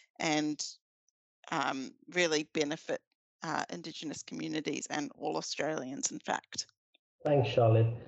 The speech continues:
Speaker 2: What's been clear and consistent throughout our conversation is that the pandemic has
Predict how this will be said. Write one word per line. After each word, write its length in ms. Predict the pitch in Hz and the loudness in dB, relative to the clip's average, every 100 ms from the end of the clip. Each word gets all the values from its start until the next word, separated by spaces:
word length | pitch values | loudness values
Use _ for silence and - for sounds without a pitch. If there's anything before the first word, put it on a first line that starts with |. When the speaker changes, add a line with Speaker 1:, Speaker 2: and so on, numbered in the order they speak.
| - - - | -14 -14 2
Speaker 2:
What's 200 | - 247 | 4 6
been 240 | - 254 - | 6 4 4
clear 440 | 170 156 151 135 - - | 6 8 10 8 4 2
and 180 | 131 113 | 2 4
consistent 580 | 123 113 131 143 123 - | 4 4 2 2 2 6
throughout 280 | 127 120 127 | 8 10 8
our 180 | 110 | 6
conversation 840 | - 113 107 104 117 113 113 104 101 | 6 6 4 4 4 4 2 2 0
is 140 | 107 117 | 2 4
that 160 | 110 | 4
the 80 | 113 | 2
pandemic 640 | - 113 110 123 131 120 117 | 4 6 8 8 6 2 4
has 160 | 107 | 2